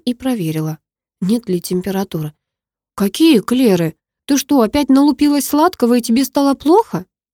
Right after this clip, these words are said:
В том-то и дело, что у меня совершенно не было аппетита. И это странно, ведь стоило мне занервничать, я обычно начинала сметать все из холодильника.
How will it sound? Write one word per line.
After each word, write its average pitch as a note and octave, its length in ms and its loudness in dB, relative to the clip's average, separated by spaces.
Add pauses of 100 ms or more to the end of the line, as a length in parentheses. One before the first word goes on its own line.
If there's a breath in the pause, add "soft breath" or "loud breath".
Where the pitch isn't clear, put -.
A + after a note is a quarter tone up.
(640)
В - 80 -20
том-то D#4 280 0
и G#3+ 80 4
дело, A3 340 -2
что - 200 -6
у - 20 -2
меня D#3+ 280 -4
совершенно G#3 640 -6
не F3+ 200 0
было F3 240 -6
аппетита. E3+ 580 -10 (400)
И F3+ 160 2
это F#3 260 0
странно, F3+ 560 0
ведь E3+ 160 -4
стоило F#3 400 0
мне F3 180 2
занервничать, F3+ 800 0
я F3 160 0
обычно F#3 400 -4
начинала F#3 480 0
сметать A3+ 420 -2
все - 300 0
из F#3 120 0
холодильника. E3+ 720 -6